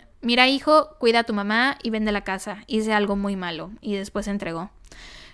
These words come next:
diciéndole a la policía que él había asesinado a Heather e insistía con que Rose no había tenido nada que ver en el asesinato. También les dijo que la razón por la que no habían encontrado aún su cuerpo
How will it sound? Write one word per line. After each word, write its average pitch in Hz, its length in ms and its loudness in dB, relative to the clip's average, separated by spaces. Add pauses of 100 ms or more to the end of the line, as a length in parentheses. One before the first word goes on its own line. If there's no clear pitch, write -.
diciéndole 240 400 6
a 226 60 10
la 220 80 6
policía 247 400 2
que 247 140 2
él 226 60 6
había 220 300 4 (220)
asesinado 202 500 -2
a 185 60 -6
Heather 277 480 6 (160)
e 233 100 6
insistía 240 840 6
con 240 160 2
que 214 100 0
Rose 233 480 4
no 233 60 2
había 226 160 2
tenido 214 320 2
nada 240 240 4
que 233 100 0
ver 220 120 4
en 220 100 4
el 196 100 0
asesinato. 196 600 -4 (480)
También 233 220 8
les 247 140 10
dijo 247 240 4
que 247 80 8
la 220 100 10
razón 220 280 4
por 233 100 8
la 214 100 8
que 202 80 2
no 214 140 6
habían 240 240 8
encontrado 220 480 6
aún 220 240 6
su 226 120 4
cuerpo 262 380 8